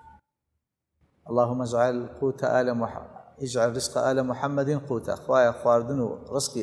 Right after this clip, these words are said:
ئالی محەممەد و بنەماڵەی محەممەد ڕۆژ بە ڕۆژ بێت، لیان زیانە بێ، لیان کەم نەبێ. خەیر و ڕزق الکەفاف. چاکترین ڕزقێک چییە؟ من و تۆ بینەڵێن: «ئەو نە سیارە بێ، ئەو نە قەس و ئەوە.» نا، پێغەمبەر سەڵلەڵلاهو عەلەیهی وسەلەم: «بەش بکە، بەس. لێو زیا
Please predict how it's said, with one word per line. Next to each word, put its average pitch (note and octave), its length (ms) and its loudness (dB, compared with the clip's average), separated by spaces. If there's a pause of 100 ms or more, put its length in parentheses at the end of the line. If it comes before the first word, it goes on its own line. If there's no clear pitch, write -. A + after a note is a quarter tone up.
ئالی C#3 260 4
محەممەد C3 400 -2
و B2 80 -2
بنەماڵەی C#3 520 2
محەممەد D#3 420 0
ڕۆژ F3 180 6
بە D#3 120 6
ڕۆژ B2+ 220 6
بێت، F#2+ 140 -2 (280)
لیان E3 260 6
زیانە F3+ 360 6
بێ، F3+ 140 6
لیان E3+ 160 6
کەم C#3 240 2
نەبێ. F#2 160 -4 (680)
خەیر G3 220 8
و G3+ 120 10
ڕزق G#3+ 220 8 (840)
الکەفاف. B2+ 540 4 (720)
چاکترین B2 460 2
ڕزقێک D3 400 4
چییە؟ C3 200 2
من C#3 80 -2
و C3+ 40 0
تۆ C#3+ 160 4
بینەڵێن: C3 360 2
«ئەو C3 140 2
نە B2 120 0
سیارە A#2 400 6
بێ، A#2 60 0
ئەو A#2+ 120 2
نە A2+ 120 0
قەس A#2+ 200 0
و - 80 -2
ئەوە.» A2 160 4 (320)
نا، A2 200 2
پێغەمبەر A#2 240 -2
سەڵلەڵلاهو B2+ 280 0
عەلەیهی A#2 320 2
وسەلەم: C#3 360 4
«بەش A#2+ 160 2
بکە، E2 260 -6
بەس. G2+ 120 -2 (880)
لێو D3 200 8
زیا D#3 240 8